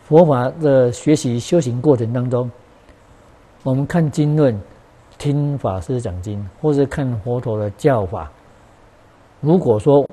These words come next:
我们能够把我拿掉，这是一个重点。你不把我拿掉的话，你所听闻的都是我所，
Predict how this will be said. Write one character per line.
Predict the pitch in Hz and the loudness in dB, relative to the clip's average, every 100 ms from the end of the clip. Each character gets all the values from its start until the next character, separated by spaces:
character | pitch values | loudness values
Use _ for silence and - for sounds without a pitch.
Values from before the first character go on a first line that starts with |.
| - - | -12 -6
我 | 117 110 | -2 -2
们 | 104 110 120 - - _ _ - | -2 -4 -6 -10 -20 _ _ -6
能 | 127 | 0
够 | 143 | 0
把 | 135 120 143 - | 0 -2 -4 -8
我 | 107 90 80 85 | -6 -6 -8 -10
拿 | 87 101 | -10 -6
掉， | 120 87 - _ _ _ - - | -6 -6 -12 _ _ _ -20 -10
这 | 135 | -4
是 | 143 117 123 - _ - | -2 -4 -10 -18 _ -14
一 | - | -6
个 | 131 | -6
重 | 113 127 92 | 0 -2 -2
点。 | 92 85 - - - - _ _ - - - _ _ _ _ _ _ _ _ | -8 -10 -16 -20 -20 -20 _ _ -20 -20 -20 _ _ _ _ _ _ _ _
你 | 127 | -2
不 | 143 | 0
把 | 180 143 | 2 2
我 | 165 123 101 | 2 0 -2
拿 | 104 107 | -2 -4
掉 | 120 143 | 4 4
的 | 117 | 4
话， | 131 101 - | -2 -4 -8
你 | 123 113 | -6 -4
所 | 127 123 95 92 - | -2 -2 -4 -6 -6
听 | 143 147 | -2 0
闻 | 131 104 | 0 -2
的 | 98 | -2
都 | 123 | -4
是 | 113 - - _ - _ - | -4 -6 -8 _ -20 _ -4
我 | 107 120 | -2 -2
所， | - 101 | -4 -8